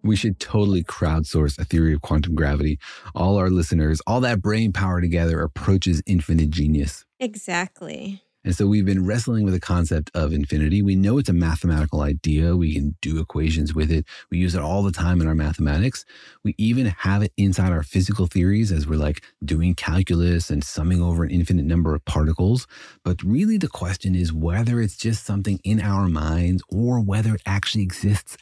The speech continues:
Speaker 1: out there in the universe as well. So, Katie, you were talking earlier about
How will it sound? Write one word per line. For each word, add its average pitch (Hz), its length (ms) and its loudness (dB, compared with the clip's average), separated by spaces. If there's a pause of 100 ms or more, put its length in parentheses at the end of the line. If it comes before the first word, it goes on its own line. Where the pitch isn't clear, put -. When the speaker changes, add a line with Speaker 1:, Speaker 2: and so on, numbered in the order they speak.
Speaker 1:
out 101 240 0
there 101 320 0
in 92 140 2
the 87 100 2
universe 78 680 0
as 71 320 -4
well. - 460 -12 (180)
So, - 100 -8
Katie, 127 220 0
you 120 160 2
were 170 100 0
talking 107 380 -4
earlier 85 380 0
about 76 340 -2